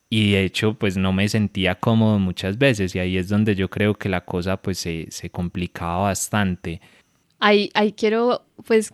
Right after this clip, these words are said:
Speaker 2: aquí me hiciste acordar que al inicio de nuestra relación, cuando te conocí el primer día, eh, pues Esteban antes practicaba... Eh, el budismo,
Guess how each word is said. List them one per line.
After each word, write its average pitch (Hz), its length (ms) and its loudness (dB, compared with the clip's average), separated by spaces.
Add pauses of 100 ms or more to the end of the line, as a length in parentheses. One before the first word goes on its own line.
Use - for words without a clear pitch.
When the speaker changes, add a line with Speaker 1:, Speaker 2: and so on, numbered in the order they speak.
(160)
Speaker 2:
aquí 202 280 -2
me 185 120 2
hiciste 226 320 0
acordar 180 680 -2
que - 100 -2
al 208 140 4
inicio 185 380 0
de 202 60 -2
nuestra 196 340 -6
relación, 175 560 -6
cuando 196 340 -6
te 202 160 -4
conocí 196 420 -4
el 175 100 -2
primer 214 400 -2
día, 208 400 0 (520)
eh, 180 460 -2
pues 196 180 -2
Esteban 175 400 -4
antes 202 320 -4
practicaba... 175 880 -4 (260)
Eh, 170 220 -6 (340)
el 190 140 -2
budismo, 208 720 2